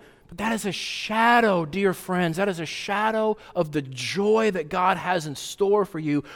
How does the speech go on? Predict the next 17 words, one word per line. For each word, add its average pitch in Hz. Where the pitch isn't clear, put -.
when 165
you 160
are 143
joyfully 180
united 143
to 131
each 127
other. 113
Because 135
God 143
intends 139
for 131
you 120
to 117
live 117
in 110
community. 90